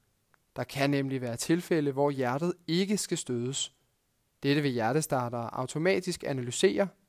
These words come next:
og give besked om. Alle personer, såvel voksne som børn, kan med ingen eller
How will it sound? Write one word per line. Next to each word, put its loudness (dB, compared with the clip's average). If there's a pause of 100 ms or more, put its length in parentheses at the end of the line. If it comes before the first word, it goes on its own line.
(100)
og 2
give -2
besked 0
om. -6 (1120)
Alle 10
personer, 0 (160)
såvel 2
voksne 2
som -2
børn, 0 (240)
kan 2
med 2 (120)
ingen 2
eller 4